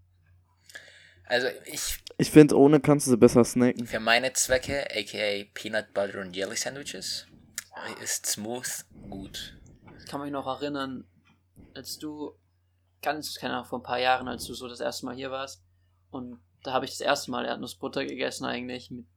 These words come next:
Speaker 3: als du da warst. Und, und ich war ziemlich scared, oh, and you be like, was
Speaker 1: Ich hab
Speaker 3: scared?
Speaker 1: dich
Speaker 3: Nein.
Speaker 1: gemobbt.
Speaker 3: Ja,
Speaker 1: Ich
Speaker 3: nein,
Speaker 1: war so
Speaker 3: du hast
Speaker 1: ein
Speaker 3: gar nicht,
Speaker 1: Bitch.
Speaker 3: ja, du hast gemobbt und dann haben, und dann wurde ich gepeer-pressured und dann fand ich's eigentlich ganz gut.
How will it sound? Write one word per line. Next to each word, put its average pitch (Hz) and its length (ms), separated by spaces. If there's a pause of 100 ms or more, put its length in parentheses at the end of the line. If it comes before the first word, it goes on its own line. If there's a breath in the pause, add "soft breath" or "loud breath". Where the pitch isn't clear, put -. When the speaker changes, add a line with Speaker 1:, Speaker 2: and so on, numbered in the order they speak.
Speaker 3:
als - 180
du 135 100
da 127 180
warst. 131 300 (920)
Und, 135 300
und 127 100
ich 117 100
war 123 80
ziemlich 120 240
scared, 123 340
oh, 120 120
and 120 280
you 120 120
be 117 100
like, 117 280 (540)
was - 220
Speaker 1:
Ich - 60
hab 135 60 (120)
Speaker 3:
scared? 123 60
Speaker 1:
dich - 80
Speaker 3:
Nein. 127 160
Speaker 1:
gemobbt. - 340 (140)
Speaker 3:
Ja, 139 100
Speaker 1:
Ich 139 60
Speaker 3:
nein, 151 100
Speaker 1:
war 151 60
so 135 60
Speaker 3:
du 147 40
hast - 100
Speaker 1:
ein - 60
Speaker 3:
gar 151 100
nicht, 147 100
Speaker 1:
Bitch. - 60
Speaker 3:
ja, 151 120
du 147 80
hast - 200
gemobbt 151 380
und 135 80
dann 131 160
haben, 131 220
und 135 100
dann 127 160
wurde 131 120
ich - 60
gepeer-pressured 135 720
und 127 80
dann 123 140
fand 123 160
ich's 113 100
eigentlich 120 240
ganz 117 220
gut. 127 160